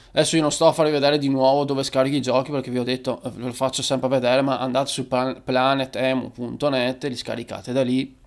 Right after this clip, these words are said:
e siete a posto. Quindi vi cercate un gioco multidisco se volete fare del-, de-, delle prove. E allora, apriamo l'emulatore. Io mi sono già preparato un paio di giochi, ma tanto ne basta solo uno, poi comunque sono tutti uguali come il procedimento è lo stesso.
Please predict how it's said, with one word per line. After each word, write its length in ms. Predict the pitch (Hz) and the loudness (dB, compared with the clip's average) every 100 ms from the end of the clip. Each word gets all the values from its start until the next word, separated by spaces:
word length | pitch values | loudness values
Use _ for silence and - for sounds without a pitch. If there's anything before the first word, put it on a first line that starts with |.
| _ _ - - _ | _ _ -20 -20 _
e 200 | - 120 | -14 -10
siete 220 | 117 127 123 | -8 -4 -6
a 60 | |
posto. 440 | - 101 - - - - - - - | -6 -10 -10 -12 -14 -20 -20 -20 -6
Quindi 220 | 139 131 | -2 -2
vi 100 | 127 | -2
cercate 460 | 139 127 139 139 | -2 4 4 4
un 120 | 135 127 | 2 2
gioco 360 | 139 135 127 | 2 2 0
multidisco 680 | 123 127 160 127 123 135 160 | -2 0 0 0 -2 -2 -2
se 100 | 127 | -2
volete 260 | 120 123 131 | -4 -4 -4
fare 220 | - 120 | -4 -4
del-, 180 | 117 117 | -4 -6
de-, 320 | 120 117 117 | -6 -4 -6
delle 220 | 120 127 | -4 -4
prove. 420 | 131 113 113 160 - - - - - - - - - - - | -4 -8 -2 -4 -4 -20 -20 -20 -20 -20 -20 -20 -20 -20 -6
E 320 | 156 156 151 | -2 0 2
allora, 340 | 143 104 107 - _ - | 2 0 -10 -14 _ -8
apriamo 580 | - - 160 143 117 120 | -8 2 4 4 2 -2
l'emulatore. 800 | 120 127 180 156 131 175 226 - - _ _ _ | -4 -2 -2 0 0 0 -4 -12 -20 _ _ _
Io 200 | 139 139 | -2 0
mi 80 | 131 | 0
sono 200 | 131 123 | -2 -4
già 120 | 123 | -4
preparato 540 | 135 120 123 123 127 127 | -4 -4 -4 -4 -6 -8
un 80 | |
paio 240 | 123 123 123 | -6 -4 -4
di 100 | 127 | -4
giochi, 480 | 123 120 120 143 147 | -4 -8 -8 -4 -4
ma 120 | 123 | -4
tanto 260 | 123 123 | -6 -6
ne 80 | 131 | -4
basta 260 | 123 135 139 | -4 -4 -6
solo 260 | - 127 | -4 -2
uno, 220 | 127 139 131 | 0 0 0
poi 140 | 131 | -2
comunque 320 | 127 123 135 | 0 -2 -4
sono 200 | 127 113 | -6 -8
tutti 260 | 113 123 127 | -8 -8 -6
uguali 420 | 117 117 113 120 | -6 -6 -6 -6
come 240 | 120 113 | -8 -8
il 60 | 110 | -10
procedimento 500 | - - 117 113 117 | -14 -12 -8 -6 -6
è 40 | |
lo 60 | 113 | -6
stesso. 440 | - 113 - 120 | -10 -12 -12 -12